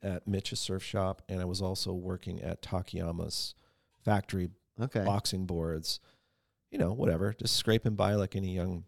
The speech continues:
Speaker 1: man's doing with big dreams, hopes, and aspirations to make it in this life. But, you know, you just always can't quite make it.
Speaker 2: Yeah.
Speaker 1: So I was like, I asked my mom and dad, "Hey, how would you feel if I grew some weed in the backyard?" And we, I had a good relationship with my parents. They knew that I,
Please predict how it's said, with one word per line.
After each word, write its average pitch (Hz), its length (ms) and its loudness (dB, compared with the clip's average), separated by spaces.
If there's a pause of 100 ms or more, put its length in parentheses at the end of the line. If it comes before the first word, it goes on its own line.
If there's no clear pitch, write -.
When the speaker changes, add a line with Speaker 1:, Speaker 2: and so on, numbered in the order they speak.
(120)
Speaker 1:
man's 92 300 -2
doing 92 460 -2
with - 180 -8 (420)
big 95 200 -4
dreams, 95 380 -2
hopes, - 280 -4
and 95 80 -4
aspirations 98 640 -4
to 95 80 -2
make 92 220 2
it - 60 -4
in - 60 -10
this - 160 0
life. 92 340 0 (720)
But, - 160 0
you 113 100 6
know, 110 80 8
you 117 80 8
just 117 180 4
always 135 180 0
can't - 260 -2
quite 160 240 -2
make 170 220 4
it. 95 160 -4 (160)
Speaker 2:
Yeah. 117 260 6 (500)
Speaker 1:
So - 140 0
I 107 40 6
was 104 120 4
like, 104 160 4 (640)
I 104 100 4
asked 98 220 2
my 95 120 4
mom 95 260 4
and 90 60 0
dad, 92 200 0
"Hey, 117 180 -2 (100)
how - 160 -4
would 156 160 -2
you 143 100 0
feel 104 560 0
if 92 160 -2
I 95 180 0 (180)
grew 98 220 2
some 90 240 -2
weed 95 160 2
in 92 80 -2
the 87 80 0
backyard?" 80 580 -4
And 110 80 -2
we, 135 100 -2
I 156 120 -2
had 160 80 2
a 139 40 0
good 117 200 0
relationship 101 480 4
with 101 80 2
my 98 40 4
parents. 90 420 0
They 107 140 2
knew 110 320 4
that 98 140 4
I, 95 100 2